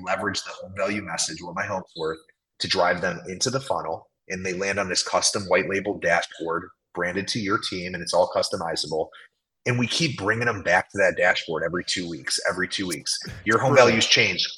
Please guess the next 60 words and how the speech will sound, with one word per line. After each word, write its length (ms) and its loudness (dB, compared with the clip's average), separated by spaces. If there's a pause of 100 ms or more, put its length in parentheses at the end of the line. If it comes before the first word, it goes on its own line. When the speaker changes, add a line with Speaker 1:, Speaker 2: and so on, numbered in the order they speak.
(120)
Speaker 1:
Click 280 0
here." 260 2
Speaker 2:
Of 100 0 (300)
Speaker 1:
And 80 6
then 120 10
Speaker 2:
course. 100 2
Speaker 1:
there's 200 6
these 180 4
additional 580 4
call 320 6
to 60 4 (120)
actions, 840 2
like 260 -2
if 440 -20
you 80 -6
wanna 180 -2
do 100 2
a 60 0
cash 320 0
offer, 480 0
or 60 -4
if 80 -16
you 100 -6
wanna 180 -4
get 120 0
a 40 0
C 260 2
M 140 -2
A, 260 4
or 160 -2
if 60 -16
you 100 -8
wanna 160 -2
sell 340 0
now, 260 0
or 180 0
whatever 300 0
it 60 0
is. 200 -2 (400)
So 160 4
the 100 4
goal 260 2
is 140 4
keep 300 -2
driving 420 2
them 180 -8
back 380 0
to 80 -6
that 260 0
dashboard 760 -2 (140)
through 140 -4
the 80 -4
message 440 -2
of 80 -6
home 260 -4
value, 340 -2
"What's 200 -4
my 80 -2
home 260 -4
worth?" 220 -4